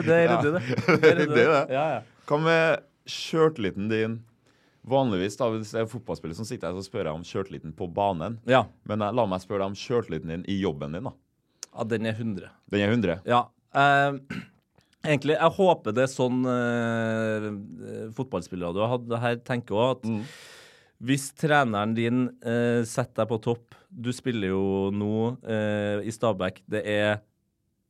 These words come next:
Speaker 1: noen super, ja, det er en superviktig kamp igjen.
Speaker 2: Mm.
Speaker 1: Du skåret jo i helga, liksom.
Speaker 2: Ja, ja.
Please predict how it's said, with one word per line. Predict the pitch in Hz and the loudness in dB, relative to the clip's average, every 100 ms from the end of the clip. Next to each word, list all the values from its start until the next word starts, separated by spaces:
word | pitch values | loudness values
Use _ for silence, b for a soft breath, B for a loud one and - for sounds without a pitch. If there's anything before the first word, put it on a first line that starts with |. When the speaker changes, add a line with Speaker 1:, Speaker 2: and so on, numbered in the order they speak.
| _ - | _ -2
Speaker 1:
noen | 123 131 | 0 0
super, | - - - 120 90 95 | -4 -10 -2 -2 -2 -2
ja, | 123 | 0
det | 127 143 | 2 4
er | 147 | 4
en | 156 | 2
superviktig | 156 123 98 92 135 | 0 -2 -2 -4 -2
kamp | 131 127 | 0 2
igjen. | 131 143 | 2 0
Speaker 2:
Mm. | 117 113 107 - _ - | -2 -2 -2 -10 _ -4
Speaker 1:
Du | 139 | -4
skåret | - 160 135 101 | 0 2 4 2
jo | 131 143 139 | 2 2 2
i | 131 | 0
helga, | 120 87 85 | 0 -2 -4
liksom. | 104 147 147 | -4 -2 2
Speaker 2:
Ja, | 113 | 2
ja. | 113 | 0